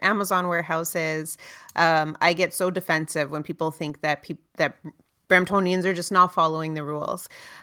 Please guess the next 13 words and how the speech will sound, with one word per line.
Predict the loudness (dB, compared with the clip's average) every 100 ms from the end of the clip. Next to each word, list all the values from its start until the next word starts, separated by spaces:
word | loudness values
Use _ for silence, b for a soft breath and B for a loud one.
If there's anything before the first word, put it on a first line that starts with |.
| 4
Uh, | 4 4
so | 4 6 6 4 -2 _
while | 6 8 8 6
we | 0 -4
were | 0 2 4 4 2 -2 -4
a | -2 0 -2 -4
community | -4 -2 -2 -2
that | -2 -2
was | -2 -4
doing | -6 -6 -4
more | -2 -2 -2
frontline | 0 0 0 -2 -2
work | -2 -4 -6